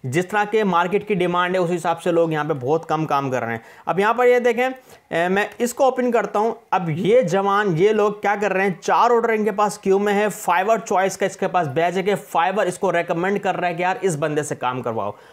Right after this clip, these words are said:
अगर आप अच्छा काम करते हैं तो Fiverr आपको खुद ब खुद रिकमेंड करता है। फ़ोर्टी सिक्स ऑर्डर इनके पास क्यू में है और यहाँ पे देखें छब्बीस हज़ार तीन सौ अस्सी रुपये का सिर्फ एक आर्टवर्क जनरेट करके देंगे।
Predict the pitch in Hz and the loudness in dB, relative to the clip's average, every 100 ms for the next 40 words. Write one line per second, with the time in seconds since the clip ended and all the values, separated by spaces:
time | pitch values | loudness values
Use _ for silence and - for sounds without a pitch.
0 | - 123 135 147 131 - 180 196 196 202 | -6 -2 0 -2 -4 -4 -2 -2 -2 -4
1 | 196 226 220 - 185 185 185 180 185 185 | -2 -4 -4 -2 0 2 0 -2 -4 -4
2 | 170 170 175 151 147 151 165 - 117 - | -4 -4 -2 -2 -2 -2 -4 -6 -8 -4
3 | 135 120 101 - - - - 214 240 - | -4 -4 -8 -16 -20 -20 -2 0 0 -4
4 | 262 - 202 208 226 233 220 226 - 226 | -4 -2 0 0 0 0 0 -2 0 0
5 | 233 226 240 - 196 208 208 208 214 214 | 2 2 0 0 0 2 2 0 0 0
6 | 233 233 - 190 175 214 208 185 190 196 | -2 -4 -4 -6 0 0 2 0 2 0
7 | 190 - 208 208 202 208 202 - - - | -2 -6 -2 0 0 -2 -2 -4 -4 0
8 | 214 190 185 185 180 180 202 196 190 _ | 2 2 0 0 0 0 0 0 -2 _
9 | _ 180 196 202 165 165 170 170 170 170 | _ 0 0 0 0 2 2 0 0 0
10 | 165 175 170 175 180 185 | -2 0 0 0 -2 -4